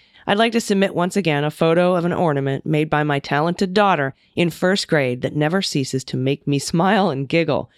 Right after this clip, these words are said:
This is what she created when tasked by her teacher to make an ornament of her last initial, D.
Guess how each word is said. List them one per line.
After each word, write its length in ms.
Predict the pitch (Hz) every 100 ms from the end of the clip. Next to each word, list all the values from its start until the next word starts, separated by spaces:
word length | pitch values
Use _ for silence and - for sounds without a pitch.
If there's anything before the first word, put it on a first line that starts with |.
| _ _ _ -
This 120 | 156
is 120 | 160
what 120 | 156 151
she 140 | 156
created 460 | - 156 151 165 151
when 180 | 143
tasked 480 | - - 185 - -
by 160 | 185 180
her 140 | 156
teacher 480 | - 240 - 131 120 _ _
to 100 | -
make 160 | 185 190
an 140 | 190
ornament 500 | - 202 226 180 160 -
of 100 | 180
her 140 | 170
last 280 | 175 175 -
initial, 440 | 185 170 147 147 - 143 131
D. 420 | 165 147 117 107